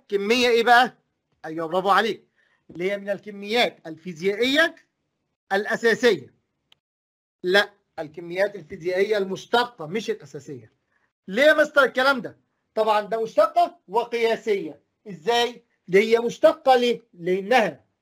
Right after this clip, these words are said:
في النهاية خالص هي كمية مشتقة، لأنها بتنتج من عدد من الكميات الأساسية.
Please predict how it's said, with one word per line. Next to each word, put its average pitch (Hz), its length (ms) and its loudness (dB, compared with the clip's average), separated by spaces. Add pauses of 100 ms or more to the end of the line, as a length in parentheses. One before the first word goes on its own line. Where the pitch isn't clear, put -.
(360)
في 160 120 -10
النهاية 196 420 2
خالص 320 420 0 (160)
هي 185 180 -4
كمية 190 400 -4
مشتقة، 262 640 0 (1080)
لأنها 240 500 4
بتنتج 262 440 -2
من 226 320 0
عدد 208 360 2
من 202 80 -10
الكميات 180 480 -14
الأساسية. 240 540 -6